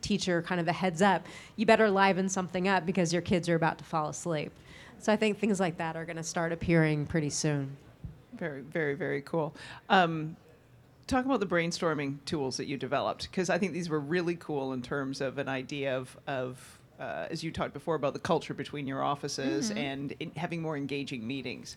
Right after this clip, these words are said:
Speaker 3: Oh, yeah. Um, so, uh, well, first of all, I should say, I shouldn't say I developed, but my lab, um, and the Barcelona team, I really have to give them credit for running with it.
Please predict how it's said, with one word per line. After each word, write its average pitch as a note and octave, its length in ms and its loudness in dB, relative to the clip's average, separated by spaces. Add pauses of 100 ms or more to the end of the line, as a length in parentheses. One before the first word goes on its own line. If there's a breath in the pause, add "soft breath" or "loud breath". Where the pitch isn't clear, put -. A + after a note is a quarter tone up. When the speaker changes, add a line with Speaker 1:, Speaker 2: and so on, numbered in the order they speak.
Speaker 3:
Oh, C4+ 100 4
yeah. G3+ 380 2 (240)
Um, G#3 500 6
so, A#3 520 8
uh, G#3+ 380 8
well, A#3+ 120 8
first D4 180 2
of - 60 -6
all, C#4 80 6
I A#3+ 60 6
should G3+ 180 -4
say, A3+ 180 4
I A3 220 6 (140)
shouldn't A#3 340 -4
say A3+ 160 6
I G3 120 8
developed, F#3 440 4
but F#3 160 0
my F#3+ 180 2
lab, F3 420 4 (440 loud breath)
um, F3+ 360 0
and F#3+ 160 0
the F#3 60 2
Barcelona F#3 580 4
team, E3+ 320 -6
I E3 60 -2
really E3+ 200 0
have F#3 180 -6
to F3+ 60 -4
give E3+ 200 -4
them E3 160 -4
credit E3+ 400 -2
for F#3 160 -4
running F3+ 380 0
with D#3+ 160 0
it. E3 180 -2